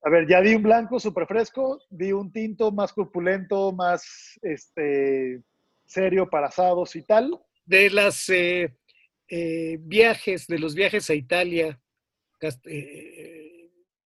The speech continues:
Speaker 2: vinos de Italia, que
Speaker 1: Mira,
Speaker 2: es
Speaker 1: me
Speaker 2: muy
Speaker 1: gusta
Speaker 2: recomendable.
Speaker 1: mucho Aldo Conterno, es un productor en, en, en Piemonte, y bueno, pues cualquiera de su, de sus, eh, vinos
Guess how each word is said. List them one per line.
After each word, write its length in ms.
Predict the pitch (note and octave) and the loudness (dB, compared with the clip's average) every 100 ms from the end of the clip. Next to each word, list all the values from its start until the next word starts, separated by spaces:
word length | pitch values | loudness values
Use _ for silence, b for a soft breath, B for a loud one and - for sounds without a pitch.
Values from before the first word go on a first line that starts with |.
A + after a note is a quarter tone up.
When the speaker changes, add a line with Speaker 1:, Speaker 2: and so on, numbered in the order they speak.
| - | -6
Speaker 2:
vinos 480 | G#3+ G#3+ F#3 E3+ | -2 -2 -2 -4
de 80 | D3+ | -6
Italia, 540 | D3 F3 F3+ E3+ E3 D#3 | -6 -8 -6 -4 -6 -4
que 240 | D#3 E3 | -4 -2
Speaker 1:
Mira, 140 | D#3+ D3+ | 0 0
Speaker 2:
es 220 | C#3 F#3+ | -2 -10
Speaker 1:
me 220 | D#3 D3+ | -4 -2
Speaker 2:
muy 140 | C#3 | 0
Speaker 1:
gusta 300 | F3 E3 D3 | -2 -2 -4
Speaker 2:
recomendable. 240 | F#3 D3+ F3 | -4 -2 -4
Speaker 1:
mucho 600 | F#3 F#3+ G#3 F#3+ G#3 A#3 _ _ _ | -4 -4 -4 -4 -6 -10 _ _ _
Aldo 380 | F#3 F3+ F#3 F#3+ | 0 2 0 -4
Conterno, 680 | D#3+ D3+ G3 G#3 G#3+ C#4 - _ - | -8 -4 -2 -2 -4 -10 -12 _ -20
es 140 | - | -14
un 80 | F3 | -8
productor 500 | E3+ D3+ C3+ E3 D#3+ | -2 -4 0 2 2
en, 280 | D#3 D3 F#3+ | 0 -6 -10
en, 400 | F3 D3 C#3+ D3 F3+ | -8 -8 -12 -10 -8
en 140 | C#3+ | 0
Piemonte, 640 | F3 F3+ G#3+ A3+ A#3 C#4+ - _ b b _ | 2 4 4 2 0 -4 -6 _ b b _
y 160 | G3+ | 2
bueno, 260 | F#3+ F3+ D#3 | 4 4 2
pues 140 | - | -6
cualquiera 380 | - C3 E3 E3 | -6 -2 4 6
de 100 | E3+ | 6
su, 420 | - D3 C#3 C3+ - | 4 0 -2 -2 -2
de 180 | D3+ C#3+ | 0 0
sus, 880 | - C#3+ C3+ C3 B2+ - - - _ | 0 -2 -2 -4 -6 -14 -18 -20 _
eh, 480 | D3 C3+ C3 B2+ C3+ | -4 -2 -2 -4 -8
vinos 440 | D#3+ F3 E3+ F3 | 0 0 2 -2